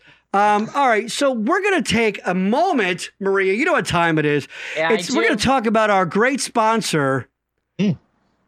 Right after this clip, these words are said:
Speaker 1: Chris Herder and Exeter Gutter Cleaning, who was here. He was with us. He checked in earlier. Again, recouping in the hospital, fresh off hip surgery.
Speaker 2: You know he's got some good drugs going in his
Speaker 1: Oh,
Speaker 2: system
Speaker 1: you
Speaker 2: right
Speaker 1: fucking
Speaker 2: now, though.
Speaker 1: know he does. Hip surgery.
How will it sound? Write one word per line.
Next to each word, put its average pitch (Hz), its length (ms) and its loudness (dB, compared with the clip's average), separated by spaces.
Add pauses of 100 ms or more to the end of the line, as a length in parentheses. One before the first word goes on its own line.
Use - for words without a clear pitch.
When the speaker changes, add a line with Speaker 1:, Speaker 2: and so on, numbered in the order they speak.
(600)
Speaker 1:
Chris 339 240 0
Herder 233 600 0
and 190 80 0
Exeter 233 400 0
Gutter 233 260 0
Cleaning, 160 400 -2 (100)
who - 120 -4
was 269 180 0
here. 226 200 0
He 220 80 0
was 214 160 0
with 214 160 0
us. 226 100 -4
He 214 80 -2
checked 214 300 -4
in 202 80 0
earlier. 208 360 0 (280)
Again, 185 480 0
recouping 208 640 0
in 202 160 -2
the 185 80 0
hospital, 185 520 -2 (160)
fresh 254 360 -2
off 208 260 0 (140)
hip - 320 -4
surgery. 202 800 0
Speaker 2:
You 220 100 -4
know 240 180 0
he's 262 160 -2
got 202 220 -2
some 185 120 -10
good 180 160 -6
drugs 170 320 -4
going 131 280 -6
in 127 100 -10
his 135 160 -10
Speaker 1:
Oh, - 120 -2
Speaker 2:
system 311 160 -2
Speaker 1:
you 240 80 -2
Speaker 2:
right - 100 -4 (100)
Speaker 1:
fucking 392 200 0
Speaker 2:
now, 330 80 0
though. 311 60 2
Speaker 1:
know 381 260 0
he 370 100 2
does. 190 520 -2 (400)
Hip 359 220 -2
surgery. 190 640 0